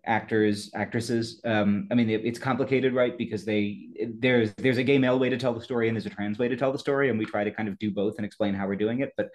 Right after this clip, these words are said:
uh, they're both sort of working in the theater of the time, um, living, you know,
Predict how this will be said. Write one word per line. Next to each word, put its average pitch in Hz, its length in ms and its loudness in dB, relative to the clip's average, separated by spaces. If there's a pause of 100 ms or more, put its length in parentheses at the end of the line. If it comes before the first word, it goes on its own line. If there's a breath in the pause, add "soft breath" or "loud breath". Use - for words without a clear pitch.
(380 loud breath)
uh, 104 180 2
they're 113 120 4
both 120 300 2
sort 113 140 -2
of 95 80 -2
working 120 260 0
in 113 80 2
the 107 80 -2
theater 110 280 0
of - 100 -2
the 107 60 -8
time, 101 520 0 (340 soft breath)
um, 101 560 2
living, 113 880 0
you 120 140 -2
know, 101 340 -2